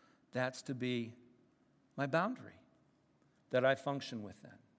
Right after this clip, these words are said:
And let me share this with you. When we live in this way, we live lives that are pleasing to God. We live as those who have been called into freedom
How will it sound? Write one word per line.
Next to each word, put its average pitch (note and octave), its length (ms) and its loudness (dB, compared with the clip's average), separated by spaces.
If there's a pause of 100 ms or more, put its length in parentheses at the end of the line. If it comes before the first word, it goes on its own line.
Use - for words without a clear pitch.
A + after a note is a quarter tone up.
(1000)
And E3 100 6
let G#3+ 120 10
me A3+ 80 8
share F#3 240 8
this D3 240 2
with C3+ 240 -4
you. G2 60 -14 (800)
When F#3 260 8
we A3 160 10
live F#3 500 10 (520)
in C#3 160 2
this C#3 200 0
way, A#2 380 -2 (1200)
we C#3+ 220 2
live C#3 260 2
lives B2 420 2
that A2 120 -2
are G#2+ 80 -2
pleasing A2 460 -4
to A2+ 80 -14
God. G2 380 -10 (1200)
We E3+ 160 8
live F#3 320 12
as D3+ 160 6
those F3+ 380 10
who D3+ 140 0
have C3+ 200 2
been C3 160 0
called D3+ 400 4
into C3+ 220 2
freedom B2 560 2